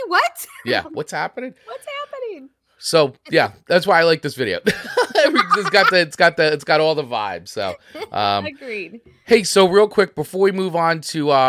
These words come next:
Speaker 2: our second video, do wanna quickly talk about, uh, something our man and I have been talking, you know.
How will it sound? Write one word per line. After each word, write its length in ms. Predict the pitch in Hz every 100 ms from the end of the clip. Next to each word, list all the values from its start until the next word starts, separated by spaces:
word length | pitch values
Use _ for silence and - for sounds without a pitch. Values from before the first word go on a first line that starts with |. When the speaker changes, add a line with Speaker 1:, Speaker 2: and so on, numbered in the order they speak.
| 120
Speaker 2:
our 220 | 127 123
second 540 | 120 160 151 151 147 -
video, 460 | 120 117 110 110 123
do 160 | 143
wanna 320 | 185 190 180
quickly 400 | 143 180 160 147
talk 380 | 139 - 147 147
about, 500 | 139 104 95 95 -
uh, 160 | 113 98
something 320 | - 156 185
our 80 | 151
man 220 | 131 131
and 100 | 104
I 200 | 101 117
have 80 | 87
been 100 | 82
talking, 400 | 85 - - -
you 80 |
know. 100 | 98